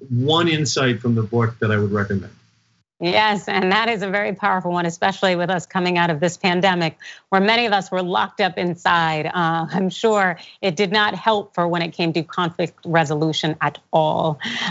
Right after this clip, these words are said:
Speaker 2: Uh, now, I know, um, you're probably very excited to get your book out there. And so, um, just for anyone who's really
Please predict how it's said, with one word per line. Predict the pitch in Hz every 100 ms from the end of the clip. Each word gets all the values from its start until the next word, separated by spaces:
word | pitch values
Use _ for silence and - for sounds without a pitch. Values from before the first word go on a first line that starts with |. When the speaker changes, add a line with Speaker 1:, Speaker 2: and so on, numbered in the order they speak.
| -
Speaker 2:
Uh, | 202 196 208
now, | 214 233 226 220
I | 214 220
know, | 233 233 233 220
um, | 190 190 190
you're | 196
probably | 220 202 190
very | 196 190
excited | 180 185 180 175 151
to | 196
get | 196 208
your | 208
book | 170 196 -
out | 220 226 220
there. | 220 196 190 185 - -
And | 226 220
so, | - 233 233 220 214
um, | 208 214 208
just | 190 254 - - - _ _ -
for | 269
anyone | 277 294 339 320 269
who's | 254 190
really | 226 240 233 208